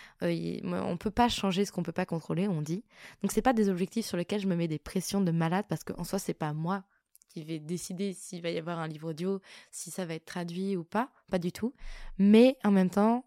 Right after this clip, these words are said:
bah, si c'est le cas, moi je les mets dans ma petite wishlist de deux mille vingt-trois et ce serait totalement dingue et je serais tellement heureuse que ça se passe et que ça se fasse. Ensuite, on va passer au tome deux.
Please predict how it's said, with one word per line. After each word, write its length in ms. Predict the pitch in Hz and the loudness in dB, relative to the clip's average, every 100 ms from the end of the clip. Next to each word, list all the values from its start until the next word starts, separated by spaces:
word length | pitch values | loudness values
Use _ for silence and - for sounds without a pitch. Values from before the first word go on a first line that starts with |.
| - | -4
bah, 280 | 170 160 160 | 0 0 0
si 200 | - 220 | -4 -4
c'est 160 | 175 | -4
le 80 | 170 | -4
cas, 260 | - 214 254 - - _ | 0 0 0 -10 -20 _
moi 160 | 196 180 | -2 0
je 100 | 196 | 2
les 100 | 185 | 2
mets 160 | 175 180 | 2 0
dans 120 | 165 | -2
ma 100 | 160 | -4
petite 260 | - - - | -6 -18 -8
wishlist 560 | 202 - - 220 - 175 | -6 -4 -2 -4 -4 -6
de 140 | 165 | -4
deux 100 | 165 | -2
mille 180 | 175 170 | 0 0
vingt-trois 460 | 160 156 - 208 | -2 -4 -4 -2
et 40 | 208 | 0
ce 120 | 170 | -2
serait 160 | - 160 | -8 -10
totalement 480 | - - 156 151 | -12 -10 -8 -6
dingue 300 | 156 175 196 | -4 -2 -2
et 40 | 170 | -2
je 60 | |
serais 340 | - - - - | -6 -10 -12 -14
tellement 300 | - 185 190 | -6 0 2
heureuse 420 | 170 156 180 185 175 - - - | 2 2 0 0 -4 -10 -20 -12
que 80 | - | -6
ça 140 | 156 156 | -4 -6
se 140 | - | -6
passe 360 | - 190 196 - | 0 2 2 -2
et 80 | |
que 160 | - 170 | -6 -6
ça 240 | 160 - | -6 -6
se 120 | 170 - | -6 -6
fasse. 420 | - 175 - - _ _ _ - _ _ _ - - - - | -10 -14 -16 -18 _ _ _ -20 _ _ _ -20 -20 -20 -6
Ensuite, 340 | 196 190 240 233 | -2 0 0 0
on 60 | |
va 60 | 190 | 0
passer 280 | 175 - 175 | 0 -4 -6
au 40 | |
tome 320 | - 160 151 | -2 -2 4
deux. 140 | 165 | 8